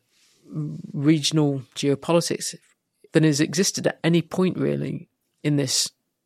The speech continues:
period. It's kind of involves a, a, like, a reconceptualization of, of what's going on. And it's very notable, it's very noticeable that in the summer of two thousand and sixteen,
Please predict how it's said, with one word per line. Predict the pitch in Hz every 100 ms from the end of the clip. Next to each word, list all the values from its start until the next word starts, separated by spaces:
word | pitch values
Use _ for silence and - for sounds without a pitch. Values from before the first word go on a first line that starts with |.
| _ _
period. | - 180 131 -
It's | - -
kind | - 185 185
of | 165 -
involves | 160 139 147 135
a, | 143 135 - - -
a, |
like, | 139 135
a | 143
reconceptualization | 143 147 147 131 - - - 131 139 135 139 - 139 135
of, | 143
of | - 139
what's | 143 -
going | - 131 139
on. | 170 131 127 - - -
And | 165
it's | -
very | 233 220
notable, | 202 233 - 143 143 - -
it's | -
very | - 185
noticeable | 175 185 - - - 147 139
that | 139 -
in | 147 139
the |
summer | 135 160 151
of | 131
two | 151
thousand | 143 143 135 139 -
and | 139 131
sixteen, | - - - - 139 139